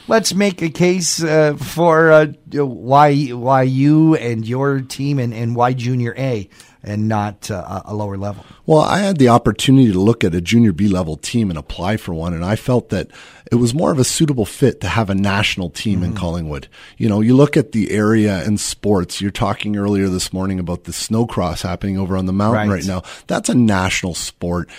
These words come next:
Speaker 2: and bringing national recognition to Collingwood is very important. You have a venue that can justify in the Eddie Bush, um,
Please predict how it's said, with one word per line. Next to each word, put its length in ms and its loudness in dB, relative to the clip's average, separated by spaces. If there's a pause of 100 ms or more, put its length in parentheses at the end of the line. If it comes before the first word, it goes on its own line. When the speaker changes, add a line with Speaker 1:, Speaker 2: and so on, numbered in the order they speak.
(160)
Speaker 2:
and 240 0
bringing 380 4
national 500 -2
recognition 720 -2
to 60 -6
Collingwood 480 -2
is 100 -4
very 320 2
important. 640 -4 (280)
You 120 4
have 160 4
a 60 6
venue 440 4
that 200 -4
can 160 -10 (280)
justify 840 0 (440)
in 140 0
the 160 0
Eddie 160 2
Bush, 480 0 (400)
um, 240 -2